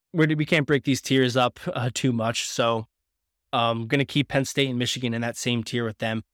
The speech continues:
as the college football playoff favorites. As far as Michigan goes, you know, I've talked the last couple episodes about my concern for where they stand as a program, with Jim Harbaugh out leaving, Sherrone Moore not totally confident that they can, that he can keep Michigan at the level that Jim Harbaugh had them at.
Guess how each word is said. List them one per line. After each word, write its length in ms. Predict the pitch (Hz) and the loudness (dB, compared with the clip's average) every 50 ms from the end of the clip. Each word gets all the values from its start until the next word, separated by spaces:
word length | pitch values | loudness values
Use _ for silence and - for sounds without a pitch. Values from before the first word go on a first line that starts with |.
| _ _ | _ _
as 160 | 117 120 117 | -2 -2 -2
the 80 | 117 117 | -2 -4
college 260 | - 123 120 117 107 | 0 0 0 0 0
football 320 | - - 123 - - 104 107 | -2 -4 -4 -4 -4 -6 -6
playoff 300 | - - 117 107 98 - | -6 -6 -6 -6 -6 -8
favorites. 580 | - - 117 117 - - - - - - - - _ _ _ _ _ _ _ _ _ _ _ _ _ _ _ _ | -6 -4 -4 -4 -4 -8 -10 -8 -8 -8 -8 -10 _ _ _ _ _ _ _ _ _ _ _ _ _ _ _ _
As 120 | - 147 - | -6 -4 2
far 160 | - 202 208 | 4 4 4
as 100 | 170 120 | 4 4
Michigan 360 | 139 143 - - 175 170 165 | 2 0 0 0 2 2 2
goes, 420 | 160 165 160 165 165 160 151 - - _ | 4 4 4 4 4 2 -2 -6 -10 _
you 120 | - 151 131 | -4 -2 0
know, 80 | 131 | 2
I've 160 | 127 127 120 | 2 0 0
talked 380 | - - 156 147 143 - - - _ _ _ _ _ | 0 0 2 2 2 0 -6 -16 _ _ _ _ _
the 80 | - 139 | -2 2
last 220 | 131 123 120 - | 2 2 2 2
couple 280 | - 139 123 - 120 107 | 0 0 0 0 -2 -4
episodes 540 | 117 120 - 120 - - 120 117 120 113 127 | -4 -4 -6 -4 -2 0 0 0 0 -2 -2
about 240 | 123 - 190 208 | 0 2 2 2
my 100 | 202 202 | 2 0
concern 440 | 190 - 196 185 - - 190 190 175 | 0 2 0 0 2 2 2 2 2
for 100 | - - 131 | 0 -4 -2
where 160 | 143 147 147 | -2 0 2
they 160 | 147 143 139 | 2 0 0
stand 360 | 131 - - 143 143 143 135 | -2 -4 -2 0 0 0 0
as 100 | 127 113 | -2 -4
a 40 | 120 | -8
program, 440 | - - 131 131 127 - 98 110 110 | -6 0 0 0 0 0 -6 -10 -10
with 100 | 113 110 | -8 -6
Jim 220 | - - 135 131 | -4 -2 -2 0
Harbaugh 500 | 117 127 127 131 131 131 123 123 117 113 | 2 2 2 4 4 4 2 2 0 -2
out 160 | 98 101 - | -6 -6 -4
leaving, 480 | 131 139 147 143 135 143 143 139 139 139 - _ _ _ _ _ _ _ | 2 4 4 4 6 4 4 4 0 -2 -6 _ _ _ _ _ _ _
Sherrone 420 | - - - 143 131 120 120 117 | -8 -4 0 0 0 2 2 2
Moore 320 | 117 135 147 151 151 151 143 | 4 4 6 8 8 8 6
not 280 | 135 131 127 120 - - _ - - | 4 2 0 -2 -4 -10 _ -12 -10
totally 400 | - - 156 156 160 160 165 147 | -4 0 2 2 4 2 2 0
confident 440 | - 147 143 156 151 160 165 160 | 0 0 0 2 2 0 -2 0
that 120 | 143 139 123 | 0 -2 0
they 140 | 135 135 135 | 0 -2 -2
can, 340 | - - 135 135 135 143 | 0 0 0 0 0 -4
that 200 | 147 139 131 131 | -6 -6 -6 -6
he 180 | 127 - 151 139 | -4 -4 -4 -4
can 180 | - 139 131 120 | -2 -2 -4 -4
keep 260 | - - 139 143 151 | -4 -4 -4 -4 -2
Michigan 380 | 151 135 127 - - 147 143 | -4 -6 -6 -4 -4 -2 -4
at 80 | 131 123 | -4 -4
the 80 | 135 120 | -4 -6
level 240 | 117 120 120 131 123 | -4 -4 -4 -4 -4
that 120 | 123 117 | -6 -8
Jim 260 | 113 - 123 127 123 | -8 -6 -4 -4 -4
Harbaugh 320 | 107 - 120 120 117 117 113 | -2 -2 -2 -2 -2 -4 -6
had 240 | 135 143 - 123 139 | -4 -6 -6 -6 -4
them 160 | 147 143 143 | -4 -2 0
at. 220 | 156 165 160 - | 0 -2 -2 -4